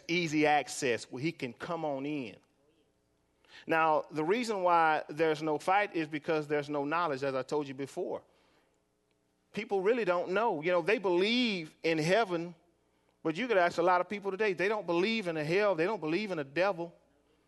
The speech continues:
They don't believe in, in, in demonic activity. These are things that they do not believe in.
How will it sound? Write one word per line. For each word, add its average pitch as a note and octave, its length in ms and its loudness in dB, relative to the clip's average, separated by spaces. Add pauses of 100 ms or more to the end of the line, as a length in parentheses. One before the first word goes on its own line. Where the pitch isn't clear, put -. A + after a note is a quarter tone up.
(120)
They E3+ 100 4
don't G#3 180 0
believe F#3 640 0
in, D#3+ 160 -2
in, D#3+ 300 -2
in D#3+ 200 0
demonic E3+ 560 2
activity. E3+ 640 0
These F#3+ 300 0
are D#3+ 80 -4
things F#3 260 -2
that D#3+ 140 -4
they G#3 120 2
do E3+ 140 -4
not E3 240 0
believe E3 460 0
in. B2 240 -2